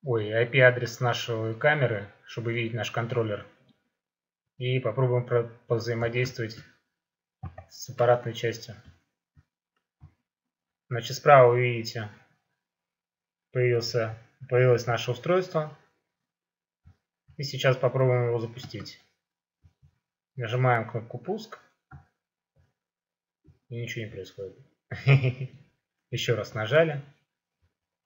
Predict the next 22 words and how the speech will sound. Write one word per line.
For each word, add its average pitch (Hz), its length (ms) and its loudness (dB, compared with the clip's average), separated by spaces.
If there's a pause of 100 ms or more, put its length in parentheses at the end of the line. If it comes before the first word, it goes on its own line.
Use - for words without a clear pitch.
(500)
Запустилось. 123 640 -4
Устройство 143 400 0
справа, 131 360 8
вы 123 160 2
видите, 117 160 -6
сработало. 160 760 2 (680)
Начался 123 760 2 (400)
отсчет 135 320 -4
времени. 110 500 -2 (320)
Теперь 135 300 0
давайте 135 340 6
повзаимодействуем 131 800 0
со 127 140 -8
сценой. 101 420 -6 (1500)
Видите, 139 260 -4
загораются 123 520 6
диоды 120 320 2
поочередно 110 680 -4 (180)
справа 113 360 0
в 107 40 0
верхнем 107 260 -6
углу. 101 340 -8